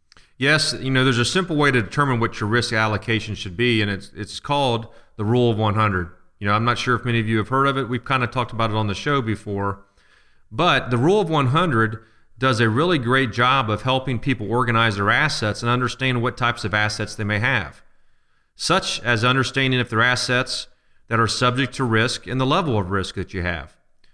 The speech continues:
The Rule of one hundred takes your age and subtracts it from a hundred. The remaining amount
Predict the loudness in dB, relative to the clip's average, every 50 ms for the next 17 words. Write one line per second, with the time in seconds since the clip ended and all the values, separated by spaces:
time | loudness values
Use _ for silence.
0 | _ _ _ _ -4 0 2 4 4 4 4 2 2 2 2 4 4 4 2 2
1 | 0 0 0 0 0 0 -2 -2 0 2 4 4 4 4 2 0 -2 -4 -14 -18
2 | -18 _ -8 -8 -6 -6 -6 -8 -8 -2 0 0 0 0 -2 -4 -8 -8 -6 -4
3 | -2 0 2 2 2 2 0 -2 -6 -8 -12 -20 _ _ _ _ _ _ _ _
4 | _ _ _ _ _ -4 0 2 4 4 4 4 2 4 4 4 4 4 4 4
5 | 2 2 2 0 0